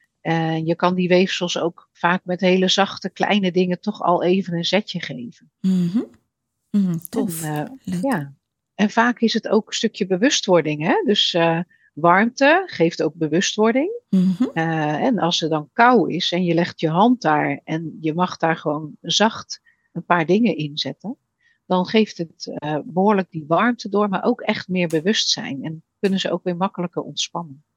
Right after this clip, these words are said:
Speaker 2: Ja, mooi. Dus eigenlijk altijd zacht werken en vooral op gevoel, toch?
Speaker 1: Ja, zeker. En blijven kijken, hè? <laughs> Dus,
Speaker 2: Ja,
Speaker 1: eh,
Speaker 2: vooral
Speaker 1: ja.
Speaker 2: blijven kijken en voelen
Speaker 1: Ja,
Speaker 2: ook.
Speaker 1: ja.
Speaker 2: Ja,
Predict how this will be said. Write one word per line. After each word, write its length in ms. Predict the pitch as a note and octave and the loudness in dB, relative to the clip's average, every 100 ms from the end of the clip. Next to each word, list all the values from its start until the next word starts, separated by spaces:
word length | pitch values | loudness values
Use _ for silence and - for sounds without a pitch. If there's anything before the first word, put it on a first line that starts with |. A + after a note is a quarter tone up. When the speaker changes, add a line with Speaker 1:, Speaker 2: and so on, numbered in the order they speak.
| _ | _
Speaker 2:
Ja, 360 | G3+ G#3 A3 | 0 0 0
mooi. 400 | G3 G3+ G#3 G3+ F#3+ | 0 0 0 0 -2
Dus 240 | F#3+ - | -4 -4
eigenlijk 420 | A3 B3+ A3+ - | -4 -2 -2 0
altijd 300 | A#3+ B3 G#3 | 0 0 -6
zacht 280 | - B3 - | -6 -8 -4
werken 540 | G#3 G#3 G#3 - G3 - | 0 2 2 0 -2 0
en 140 | F3+ | -2
vooral 260 | - F3 F3 | 0 2 2
op 140 | F3 | 0
gevoel, 480 | - D#3+ D#3 C#3 C#3 | -8 -6 -4 -4 -4
toch? 500 | - G#4 - - _ _ _ _ _ _ _ _ | -2 -4 -6 -16 _ _ _ _ _ _ _ _
Speaker 1:
Ja, 220 | C4 C#4+ | 0 0
zeker. 500 | - - A#3 - G3+ | -4 2 2 4 2
En 180 | F3 C4 | 4 2
blijven 320 | G#3 E3+ E3+ | 4 2 2
kijken, 380 | - A#3+ C#4 - | 2 2 2 -2
hè? 100 | C#3+ G4+ F4 | -4 -4 0
<laughs> 80 | A3+ | 6
Dus, 240 | G3+ E3+ | 8 8
Speaker 2:
Ja, 100 | F3 | 6
Speaker 1:
eh, 80 | F#3 | 4
Speaker 2:
vooral 180 | F3 F#3+ | 6 4
Speaker 1:
ja. 60 | G3+ | 6
Speaker 2:
blijven 320 | A3 G#3+ - | 6 6 4
kijken 340 | F#3 F3+ - | 0 0 0
en 160 | - B3 | 2 2
voelen 380 | - F#3+ E3+ D3+ | 2 4 4 6
Speaker 1:
Ja, 320 | E4 D#4 F#3+ | 6 6 6
Speaker 2:
ook. 120 | F3 E3+ | 4 2
Speaker 1:
ja. 180 | G#3+ F#3+ | 4 6
Speaker 2:
Ja, 140 | A#2 | 4